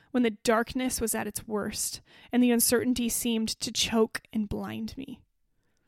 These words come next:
He helped me choose hope as we wrestled and worked to restore our marriage. And he has helped me choose hope again as we walk through our second miscarriage.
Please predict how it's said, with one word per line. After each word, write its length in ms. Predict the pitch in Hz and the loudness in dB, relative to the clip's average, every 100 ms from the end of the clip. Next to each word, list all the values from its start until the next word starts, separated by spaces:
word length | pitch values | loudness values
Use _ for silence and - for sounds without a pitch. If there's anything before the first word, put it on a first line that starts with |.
| _ _ _ - | _ _ _ 0
He 140 | 294 | 2
helped 280 | 269 294 302 | 6 6 6
me 140 | 285 269 | 2 4
choose 400 | - 269 277 - | 6 8 8 6
hope 340 | 254 262 320 - | 8 8 6 0
as 180 | 247 220 | 0 2
we 140 | 233 | 0
wrestled 500 | 214 - - 262 269 | 0 0 2 2 2
and 200 | 240 214 | 2 2
worked 420 | 220 226 - - - | 4 2 0 -10 -6
to 140 | - | -2
restore 600 | 233 240 - 254 220 220 - | 0 2 2 4 4 4 0
our 100 | 208 | -2
marriage. 640 | 208 196 202 208 - - - - - - _ - | -2 -2 -4 -4 -6 -8 -10 -20 -20 -20 _ 4
And 120 | 247 | 6
he 200 | 262 262 | 8 6
has 180 | 254 - | 2 0
helped 340 | - - - | -2 -4 -2
me 120 | 262 | -2
choose 300 | - 247 226 | -2 -2 -2
hope 300 | - 233 220 - | -2 -2 -2 -4
again 600 | 202 214 202 190 202 185 _ - - | -6 -6 -8 -8 -8 -12 _ -20 -8
as 160 | - 240 | -4 0
we 100 | 226 | 0
walk 280 | 220 220 - | 0 -2 -2
through 140 | 254 | -2
our 100 | 208 | -2
second 400 | 202 - - - | -2 -4 -8 -8
miscarriage. 800 | 214 - - 240 - 233 - - | -4 -4 -4 -8 -8 -8 -8 -10